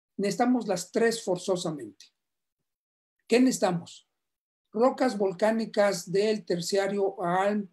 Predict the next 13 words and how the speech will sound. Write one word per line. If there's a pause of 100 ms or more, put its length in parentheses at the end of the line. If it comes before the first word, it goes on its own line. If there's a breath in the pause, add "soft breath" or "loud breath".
(400)
reciente, (500 loud breath)
de
composición (300)
riolítica
que
tal
vez (220)
contengan
cantidades
muy
pequeñas
de, (440)
de